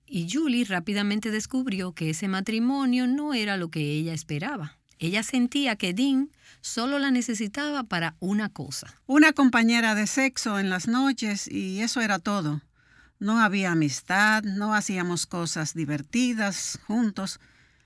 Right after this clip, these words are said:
Speaker 2: Nada como lo que pensé que un matrimonio sería. Así que estaba bastante descontenta.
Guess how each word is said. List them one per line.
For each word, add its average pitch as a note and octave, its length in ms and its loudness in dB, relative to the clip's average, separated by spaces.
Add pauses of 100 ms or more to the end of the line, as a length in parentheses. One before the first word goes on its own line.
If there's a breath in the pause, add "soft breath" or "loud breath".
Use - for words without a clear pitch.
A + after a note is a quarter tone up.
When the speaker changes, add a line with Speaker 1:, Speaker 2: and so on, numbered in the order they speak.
(280 soft breath)
Speaker 2:
Nada C#4 320 4
como A#3 260 2
lo G3+ 140 -2
que G#3 100 -4
pensé G#3 680 -2
que F#3 260 -4
un A3 160 2
matrimonio F#3+ 500 0
sería. F#3 480 -2 (500 soft breath)
Así A#3+ 380 0
que G#3 220 -2
estaba A#3+ 760 0
bastante F#3 880 0
descontenta. D3 1040 -2